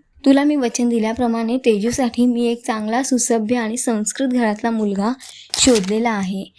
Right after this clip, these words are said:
त्यामुळे तेजूला तयार करून घेऊन या. सगळ्या बहिणींना आणि तुळजाला सूर्या सांगतो की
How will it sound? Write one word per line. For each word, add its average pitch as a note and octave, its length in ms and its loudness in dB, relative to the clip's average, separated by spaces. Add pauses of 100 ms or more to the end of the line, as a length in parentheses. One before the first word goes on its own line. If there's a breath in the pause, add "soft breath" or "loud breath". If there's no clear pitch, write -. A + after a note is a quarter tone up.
(280 loud breath)
त्यामुळे A#3+ 480 2 (240 soft breath)
तेजूला A#3+ 460 2
तयार G#3 280 -2
करून A3+ 320 0
घेऊन G#3 320 0
या. G3 140 -4 (380)
सगळ्या B3 280 4
बहिणींना C4 480 0
आणि C4 260 0
तुळजाला A3 500 0
सूर्या G#3 360 -2
सांगतो G#3 420 -4
की B3+ 220 -2